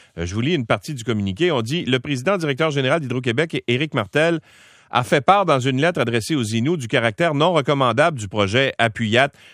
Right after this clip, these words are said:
Ce projet de parc éolien engendrerait, euh, des pertes de un virgule cinq à deux milliards selon la durée du contrat. » Et là, ben, il semble que, euh, l'I-, les, l'I E D M soit d'accord avec ça. Euh, Mathieu Bédard est économiste là-bas. Bonjour, Monsieur Bédard.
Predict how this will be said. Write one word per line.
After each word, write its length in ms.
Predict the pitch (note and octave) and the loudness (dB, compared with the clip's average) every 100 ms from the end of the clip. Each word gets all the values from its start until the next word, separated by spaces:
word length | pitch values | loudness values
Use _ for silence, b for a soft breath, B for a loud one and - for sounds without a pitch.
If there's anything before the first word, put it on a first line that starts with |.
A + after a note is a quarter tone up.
| B | B
Ce 160 | - C3+ | -4 -2
projet 380 | D#3 C#3+ F3+ | 2 2 2
de 80 | E3 | 0
parc 280 | B2 F3 - | 2 0 2
éolien 440 | C#3+ A#2+ B2+ F3 G3 b b _ | 2 2 2 0 -2 b b _
engendrerait, 840 | C3+ D#3 D#3 D#3 C#3 C3 D3 F#3 F#3+ b - | 2 2 2 2 2 2 2 0 -2 b -4
euh, 60 | G#2+ | -2
des 240 | A2 B2 | 0 2
pertes 320 | D#3+ F3 - | 2 2 0
de 240 | B2+ A#2 - | 0 2 2
un 120 | D3+ | 2
virgule 320 | D#3 A#2+ A#2+ | 2 0 -2
cinq 240 | - E3+ D#3 | 0 -2 0
à 80 | G#2+ | 0
deux 180 | C3 | 2
milliards 460 | E3 C#3+ B2 C#3 C#3 | 2 2 2 2 0
selon 240 | A#2 A2 | -2 0
la 100 | A2 | 0
durée 220 | G2 G2+ A#2+ | -2 -4 -4
du 100 | G#2 | -4
contrat. » 460 | A2 F2 A2+ E3+ B B - | -4 -2 0 0 B B -6
Et 140 | G#2 | 0
là, 140 | C3 E3+ | 2 2
ben, 100 | A#2 | 2
il 120 | G#2 | 0
semble 380 | E3 E3 C3+ G#2+ | 0 0 0 0
que, 100 | C3+ | 0
euh, 460 | D3+ B2+ F#2+ F#2 | 2 0 0 -2
l'I-, 220 | G2+ A#2 | -2 -4
les, 260 | A2 G#2 F#2 | -4 -4 -4
l'I 180 | G2 B2+ | 0 0
E 60 | |
D 100 | A#2 A2 | 2 2
M 180 | E3 | 0
soit 160 | E3 A2+ | -2 -2
d'accord 240 | G2+ D3+ | 0 0
avec 200 | A#2+ F#2+ | 0 -2
ça. 200 | F#2+ C#3 B B B | -2 -2 B B B
Euh, 80 | F#2 | -2
Mathieu 280 | A#2 A2+ D3 | -2 0 0
Bédard 280 | B2 E3+ D3 | 2 2 2
est 120 | A#2 | -2
économiste 520 | B2 A#2+ A#2 D#3 - | 0 0 0 -2 0
là-bas. 240 | F#2+ A#2+ | 0 2
Bonjour, 280 | B2 G#2+ F#3+ | 2 0 0
Monsieur 160 | D3 A#2+ | -2 0
Bédard. 420 | G#2 A#2 C#3+ | 2 4 2